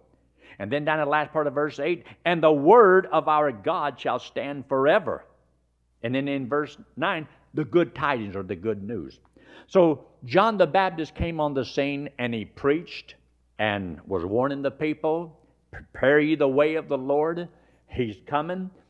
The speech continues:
And he says, "I baptize you in water, but he that cometh after me shall baptize you with the Holy Ghost."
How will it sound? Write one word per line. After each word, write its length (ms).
And 100
he 80
says, 180
"I 140
baptize 720
you 100
in 140
water, 300
but 100
he 120
that 160
cometh 300
after 360
me 160
shall 220
baptize 640
you 100
with 100
the 80
Holy 280
Ghost." 340